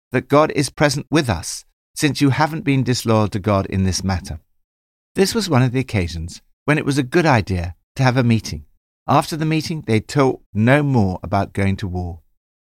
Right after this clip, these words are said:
Be careful not to jump to hasty, adverse conclusions about other Christians and other churches.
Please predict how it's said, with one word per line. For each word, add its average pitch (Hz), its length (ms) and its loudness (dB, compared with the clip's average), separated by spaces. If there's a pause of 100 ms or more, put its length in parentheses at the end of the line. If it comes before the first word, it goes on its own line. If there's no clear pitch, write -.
Be 160 100 4
careful 160 540 2
not 139 320 0
to 156 100 -6
jump 110 320 0
to 113 80 -4
hasty, 127 560 -2 (100)
adverse 113 480 0
conclusions 87 760 -6 (260)
about - 320 0
other 131 200 2
Christians 85 580 -4 (180)
and 104 160 -4
other 104 220 2
churches. - 640 -8